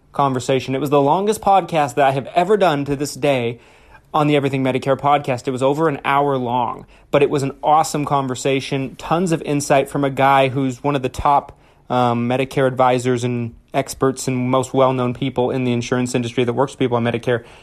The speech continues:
in the country, I believe. Um, I've learned a lot from him personally. If you haven't listened to that, that podcast, I recommend it.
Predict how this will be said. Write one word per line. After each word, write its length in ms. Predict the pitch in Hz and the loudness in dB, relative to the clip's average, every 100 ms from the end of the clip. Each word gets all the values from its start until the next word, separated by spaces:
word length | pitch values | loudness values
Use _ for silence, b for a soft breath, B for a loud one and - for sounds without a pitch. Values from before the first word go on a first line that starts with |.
| B _ | B _
in 140 | 147 135 | -4 -2
the 60 | |
country, 460 | - 143 151 135 117 | -2 -2 0 0 0
I 80 | 110 | 0
believe. 460 | 110 107 104 113 b b b b | -2 -4 -6 -8 b b b b
Um, 480 | 123 120 117 117 117 b b _ _ | 0 2 0 -2 -6 b b _ _
I've 120 | 139 | -2
learned 180 | 160 156 | 0 2
a 40 | 135 | 2
lot 220 | 131 - | 2 0
from 140 | 139 | -4
him 120 | 135 | -4
personally. 720 | 123 147 151 - 151 147 143 | -4 -2 -2 -2 -2 -2 -2
If 140 | 147 143 | -4 -4
you 80 | 123 | 0
haven't 340 | 165 180 - | 0 0 -2
listened 320 | 156 - 156 | -4 -2 -2
to 120 | 143 131 | 0 0
that, 440 | 135 135 - 151 | 0 0 -2 -6
that 260 | 139 135 - | -2 -2 -2
podcast, 600 | - 139 139 143 135 127 | 0 2 2 0 0 0
I 100 | - | -4
recommend 640 | 175 170 - 131 127 139 139 | 0 -2 -2 -4 -2 -2 -2
it. 160 | 160 | -4